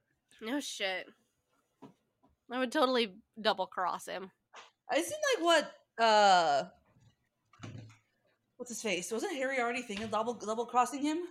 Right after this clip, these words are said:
Speaker 1: Probably. Oh, well. The bank teller's dead. <laughs>
Speaker 2: <laughs>
Speaker 1: Why are the goblin guards dressed like Muggle police officers? Like, that's so weird.
Speaker 2: That is a good question.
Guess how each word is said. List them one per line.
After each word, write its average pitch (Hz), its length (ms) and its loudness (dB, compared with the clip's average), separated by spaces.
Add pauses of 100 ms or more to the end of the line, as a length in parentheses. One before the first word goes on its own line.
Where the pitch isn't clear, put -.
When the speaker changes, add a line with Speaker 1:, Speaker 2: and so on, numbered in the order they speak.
(580)
Speaker 1:
Probably. 196 720 -4 (240)
Oh, 339 380 2
well. 294 380 0 (1300)
The 226 60 -12
bank 320 260 0
teller's 233 320 2
dead. 196 320 -6 (340)
<laughs> - 800 0
Speaker 2:
<laughs> - 0 -
Speaker 1:
Why 247 560 10 (1300)
are 302 200 6
the 262 180 0
goblin 220 580 6
guards 196 600 4
dressed 202 400 -2
like 214 180 -2
Muggle 202 340 -2
police 196 300 -6
officers? 233 880 -6 (300)
Like, 285 180 -2
that's 349 260 2
so 254 520 2
weird. 208 440 -2
Speaker 2:
That 508 160 6
is 285 60 -2
a 285 80 2
good 247 300 6
question. 190 600 2